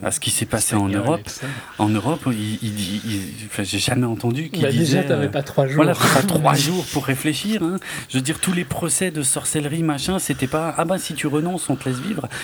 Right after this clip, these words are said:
Speaker 1: Ça n'existait même pas, quoi, je veux dire. Donc, sur le principe de l'inquisition, <clears throat> la, sur la façon dont elle est menée, j'ai été agréablement surpris.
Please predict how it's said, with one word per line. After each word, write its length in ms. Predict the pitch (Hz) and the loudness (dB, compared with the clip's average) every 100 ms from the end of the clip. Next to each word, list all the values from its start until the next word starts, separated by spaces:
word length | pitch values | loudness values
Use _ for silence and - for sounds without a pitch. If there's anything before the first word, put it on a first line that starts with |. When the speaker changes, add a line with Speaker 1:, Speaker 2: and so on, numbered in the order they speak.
| - | -8
Speaker 1:
Ça 180 | - 147 | 0 2
n'existait 600 | 139 165 143 - 151 180 | 2 0 -2 -4 -2 0
même 280 | 165 151 214 | 0 2 0
pas, 200 | - 160 | -2 -8
quoi, 180 | - 123 | -4 -4
je 60 | 110 | -2
veux 60 | |
dire. 120 | 120 - - - | -6 -6 -12 0
Donc, 180 | 156 170 - | 2 2 -2
sur 240 | - 185 | -2 0
le 80 | 165 | -2
principe 480 | 156 156 147 - 165 | -2 -2 -2 -4 -2
de 80 | 123 | -2
l'inquisition, 680 | 123 123 131 120 131 151 165 - - - - - | 0 -4 -4 -4 -2 -2 -2 -8 -18 -16 -10 -2
<clears throat> 60 | 160 - - 214 160 107 - - - - - - - - - - - - | -2 -2 -2 0 0 -4 -12 -20 -20 -20 -20 -20 -20 -20 -18 -18 -10 0
la, 220 | 127 131 | 0 0
sur 200 | - 143 | -2 0
la 80 | 135 | 0
façon 560 | - 185 175 - 220 | 0 -4 0 0 0
dont 180 | 185 156 135 | 2 -2 0
elle 120 | 139 | 0
est 40 | |
menée, 380 | 139 143 151 190 131 | 2 2 0 -2 -2
j'ai 220 | 120 135 | 0 0
été 340 | 135 170 175 - - - - - | -2 -6 -6 -10 -20 -20 -18 -6
agréablement 680 | 143 147 135 143 139 147 147 | -2 0 0 -2 0 -2 -2
surpris. 380 | 135 123 - | -2 -6 -8